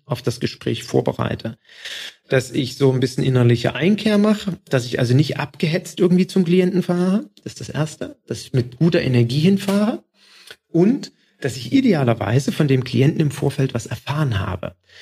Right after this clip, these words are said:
Ähm, vielleicht hat er mir eine E-Mail geschrieben, wo ich anhand der E-Mail-Adresse ein bisschen was im Internet recherchieren konnte oder mit seinem Namen.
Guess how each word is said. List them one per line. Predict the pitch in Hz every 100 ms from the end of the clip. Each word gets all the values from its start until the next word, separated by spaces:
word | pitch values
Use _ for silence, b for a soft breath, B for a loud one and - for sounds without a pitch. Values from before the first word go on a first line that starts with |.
| B B B
Ähm, | - 110 113
vielleicht | - 117 -
hat | 117
er |
mir | 110
eine | 117
E-Mail | 180 208 190
geschrieben, | 190 - 170 151
wo | 123
ich | 123
anhand | 123 120 120
der | -
E-Mail-Adresse | 170 170 - - 156 147
ein | 139
bisschen | 135 135
was | 123
im | 139
Internet | 165 185 165 156
recherchieren | 147 139 143 147 131
konnte | 127 127 120
oder | 113
mit | 113 104
seinem | 113 104
Namen. | 110 123 180 202